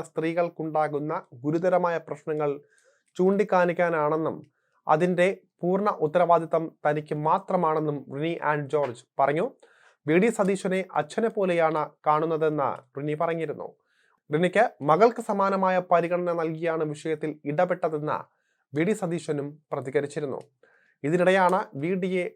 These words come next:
പ്രതിക്കൂട്ടിൽ നിർത്തി ആരോപണങ്ങൾ സജീവമാകുന്നത്. ഈ സാഹചര്യത്തിലാണ് റിനി Facebook-ിലൂടെ കുറിപ്പ് പങ്കിട്ടിരിക്കുന്നത്.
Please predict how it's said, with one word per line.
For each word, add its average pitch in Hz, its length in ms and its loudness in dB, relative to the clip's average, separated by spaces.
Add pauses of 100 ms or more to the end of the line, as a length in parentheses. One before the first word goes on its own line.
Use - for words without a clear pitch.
(100)
പ്രതിക്കൂട്ടിൽ 180 580 -4 (260)
നിർത്തി 147 280 -4 (680)
ആരോപണങ്ങൾ 165 560 0 (380)
സജീവമാകുന്നത്. 139 960 -4 (880)
ഈ 254 120 2
സാഹചര്യത്തിലാണ് 165 720 2 (400)
റിനി 143 200 -2 (200)
Facebook-ിലൂടെ 170 600 0 (220)
കുറിപ്പ് 139 360 0 (340)
പങ്കിട്ടിരിക്കുന്നത്. 123 760 -2